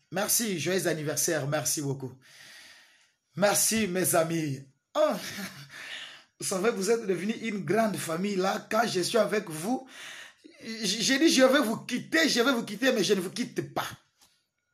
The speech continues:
Waouh, quelle est cette fidélité là ? Ok. Je vais prier avant de nous séparer. Dieu m'a mis à cœur de, de prier.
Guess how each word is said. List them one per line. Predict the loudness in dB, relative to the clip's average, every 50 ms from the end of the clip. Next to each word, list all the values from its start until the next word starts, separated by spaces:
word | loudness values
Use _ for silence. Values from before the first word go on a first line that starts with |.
| _ _ _ _ _ _ _
Waouh, | -14 -12 -12 -12 -14 -16 -20 _ _ _ _ _ _ _ _ _
quelle | -12 -8 -6
est | -4 -2
cette | -2 -2 -2 -4 -6
fidélité | -8 -12 -12 -12 -14 -14 -14 -12 -10 -10 -10
là ? | -10 -12 -18 -20 -20 -18 -16 -16 -16 -18 -18 -20 -20 -20 -20 -20 -20 -12 -8
Ok. | -6 -4 -2 -2 -2 -2 -4 -6 -14 -20 -20 -20 -20 -20 -20 _ _ -20 -20 _ _ _ _ _ _ -20 -20 -20 -20 -20 -20 -20 -20 -20 _ _ _ -2
Je | 0 2 4
vais | 4 4 2 2
prier | 0 0 4 4 6 6
avant | 4 2 0 0 2 2 2 2 2 0 -2 -8 _ _ _ _ _ _ _ _ _ _ _ _ _ _ _ _ _ _ _ _ _ _ _ _ _ -8
de | -6 -6
nous | -4 -2
séparer. | -2 -2 -2 0 0 0 2 2 2 2 0 0 -4 -10 -20 _ _ _ _ -20 -20 -20 -20 _ _ _ _ -10
Dieu | 0 2 2 4
m'a | 4 4 2
mis | 2 0 0
à | -2
cœur | 0 0 -2 -2 0
de, | 0 0 0 0 -2 -4 -4 -6 -4
de | -4 -2 -2
prier. | -2 -2 -2 -2 -2 -2 -4 -6